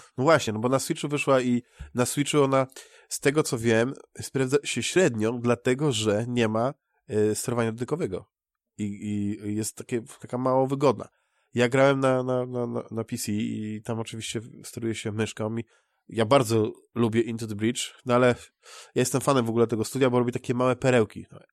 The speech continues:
e, Faster Than Light, Into the Breach to są takie, takie, takie, takie perełki, takie, takie brylanciki, e,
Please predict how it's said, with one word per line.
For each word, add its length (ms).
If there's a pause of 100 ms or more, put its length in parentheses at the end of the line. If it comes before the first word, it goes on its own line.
(180)
e, 320
Faster 360
Than 260
Light, 220 (280)
Into 200
the 80
Breach 240
to 80
są 140
takie, 400 (480)
takie, 320
takie, 320
takie 280
perełki, 500
takie, 420
takie 280
brylanciki, 800 (520)
e, 60